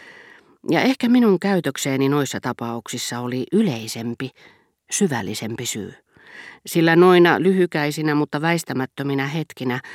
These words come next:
jolloin vihaa sitä, jota rakastaa, niitten kanssa, joita ei rakasta, nuo hetket saattavat kestää koko elämän. Kukaan ei halua vaikuttaa hyväsydämiseltä,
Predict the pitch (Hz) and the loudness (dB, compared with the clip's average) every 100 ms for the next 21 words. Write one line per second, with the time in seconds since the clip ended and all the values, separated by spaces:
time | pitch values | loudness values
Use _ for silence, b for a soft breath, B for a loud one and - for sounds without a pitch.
0 | B B - - 160 147 143 139 139 139 | B B -8 0 4 6 4 4 4 2
1 | 123 120 127 143 120 120 120 135 131 127 | 0 0 -2 -4 -6 -6 -6 -6 -6 -8
2 | 110 - - 120 117 B B B B - | -8 -10 -8 -8 -10 B B B B 4
3 | 156 143 156 151 156 151 - 151 151 147 | 4 2 -2 -2 -2 -2 -4 -4 -2 -2
4 | 156 113 175 190 147 123 120 - 139 135 | -2 -2 0 0 -2 -8 -8 -6 -4 -2
5 | 143 139 147 - 123 139 131 135 135 - | -2 -2 -6 -8 -8 -8 -8 -8 -8 -8
6 | 135 - 135 151 147 151 180 156 123 131 | -8 -6 -6 -6 -4 -2 -2 -2 -2 -4
7 | B B B B B B - 269 - 147 | B B B B B B 2 2 4 2
8 | 127 143 143 123 110 104 123 110 117 - | 2 0 -2 -4 -8 -8 -8 -8 -10 -8
9 | 131 131 143 113 - 101 113 110 113 - | -6 -6 -6 -8 -10 -10 -8 -6 -6 -8
10 | 113 113 | -10 -10